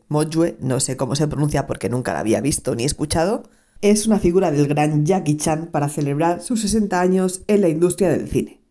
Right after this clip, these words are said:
La figura traerá como complementos unas gafas de sol, un paraguas, una silla de director,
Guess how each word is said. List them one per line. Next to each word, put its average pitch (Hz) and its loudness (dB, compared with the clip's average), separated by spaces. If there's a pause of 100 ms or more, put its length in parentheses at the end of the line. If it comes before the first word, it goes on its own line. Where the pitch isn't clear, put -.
(400)
La 147 -2
figura 220 2
traerá 175 0
como 202 2
complementos 165 2
unas 170 2
gafas 147 -2
de 131 -2
sol, 165 0 (320)
un 214 2
paraguas, 147 0 (160)
una 196 4
silla 156 0
de 127 0
director, 147 0